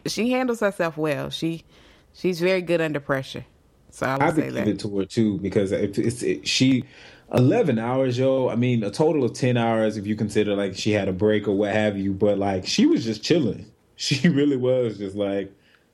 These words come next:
Speaker 2: "I'm good." Like, and I mean, there were some times at some, some moments where you could see that she was kinda like, "Okay, uh, okay, how are we gonna do this, guys?" But, like, overall, to be there,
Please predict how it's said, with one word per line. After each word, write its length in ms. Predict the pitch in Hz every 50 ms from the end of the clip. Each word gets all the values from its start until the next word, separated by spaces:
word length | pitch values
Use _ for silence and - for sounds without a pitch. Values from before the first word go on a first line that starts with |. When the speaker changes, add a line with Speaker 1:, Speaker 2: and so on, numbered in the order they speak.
| _ _ -
Speaker 2:
"I'm 180 | - 110 131
good." 540 | 123 101 92 92 92 95 95 92 82 - -
Like, 340 | 113 120 120 117 - - -
and 100 | 127 147 156
I 20 |
mean, 160 | 160 165 156
there 140 | 147 147 147
were 80 | 139 123
some 260 | 123 143 151 151 139
times 460 | 139 139 135 131 127 127 123 123 110 110 - -
at 240 | - 107 110 107 -
some, 280 | - 135 131 131 131 -
some 240 | - - 151 147
moments 400 | 139 131 127 127 120 120 117 110
where 140 | 110 107 107
you 160 | 107 104 113
could 220 | 117 117 110 101 -
see 220 | - 120 113 113
that 300 | 101 104 98 98 98 - - - - - - - - - - - - - - _
she 180 | - - 139
was 100 | 131 123
kinda 200 | 123 127 110 101 92
like, 320 | 95 92 82 71 - - -
"Okay, 480 | 110 107 - 98 85 78 - - - - - - -
uh, 340 | - 90 90 87 87 90 92
okay, 480 | 92 92 92 92 90 92 90 - - -
how 100 | 104 104
are 100 | 101 101
we 100 | 95 98 98
gonna 180 | 98 95 95
do 140 | 90 90 85 78
this, 160 | 71 - -
guys?" 480 | - - 69 71 69 65 78 90 - - - - - - - - -
But, 340 | 101 117 123 120 113 - -
like, 300 | 65 101 107 104 92 - -
overall, 760 | 104 123 135 135 123 117 110 107 104 104 110 113 110 110 110
to 120 | - -
be 240 | 92 87 98 107 110
there, 560 | 101 104 104 104 104 104 104 104 101 101 -